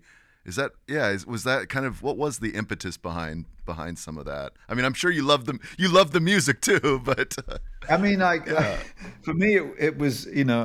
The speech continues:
Speaker 2: I, I, it was a legitimate way of playing electric guitar and <laughs> so on,
Speaker 1: <laughs>
Speaker 2: which <laughs> to some degree,
Speaker 1: Yeah.
Speaker 2: but also,
Speaker 1: Yeah, yeah.
Speaker 2: um,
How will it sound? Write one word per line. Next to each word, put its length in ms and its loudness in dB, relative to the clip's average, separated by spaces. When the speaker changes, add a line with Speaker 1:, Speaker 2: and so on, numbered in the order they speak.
Speaker 2:
I, 200 2
I, 240 -6
it 100 -6
was 140 0
a 80 2
legitimate 560 0
way 200 4
of 140 -4
playing 440 0
electric 400 0
guitar 480 2
and 140 2
<laughs> 0 -
so 580 -2
on, 220 -2
Speaker 1:
<laughs> 140 -8
Speaker 2:
which 320 -2
<laughs> 960 0
to 160 2
some 280 4
degree, 500 2
Speaker 1:
Yeah. 300 -6
Speaker 2:
but 260 2
also, 680 2
Speaker 1:
Yeah, 160 -6
yeah. 220 4
Speaker 2:
um, 340 -4